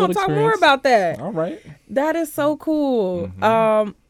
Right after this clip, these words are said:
Speaker 2: <clears throat> so I read in your bio that you've been playing piano professionally for five years.
Speaker 1: Mm-hmm.
Speaker 2: Um, when did you, how old were you when you learned how to play, and what's the story behind it?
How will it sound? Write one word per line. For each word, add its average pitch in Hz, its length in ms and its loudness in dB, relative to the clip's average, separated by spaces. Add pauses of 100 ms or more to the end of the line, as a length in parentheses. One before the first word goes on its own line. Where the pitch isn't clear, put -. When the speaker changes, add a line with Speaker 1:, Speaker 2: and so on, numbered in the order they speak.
Speaker 2:
<clears throat> - 520 -14
so 254 180 -2
I 254 100 2
read 262 200 0
in 381 120 -2
your 339 100 -4
bio 196 260 -4
that 180 240 -8
you've 196 140 -8
been 185 180 -4
playing 185 280 -8
piano 180 280 -8
professionally 170 960 -12
for - 180 -16
five 180 400 -12
years. 180 500 -10
Speaker 1:
Mm-hmm. 90 260 -12 (120)
Speaker 2:
Um, 185 340 -6
when 233 280 -4
did 240 220 -8
you, 208 120 -12
how 202 180 -8
old 220 340 -6
were 240 80 -8
you 185 220 -6
when 170 200 -8
you 170 100 -6
learned 165 260 -10
how - 140 -14
to 165 80 -8
play, 165 480 -10
and 170 240 -10
what's 196 220 -6
the 202 120 -10
story 180 380 -6
behind - 480 -16
it? - 160 -14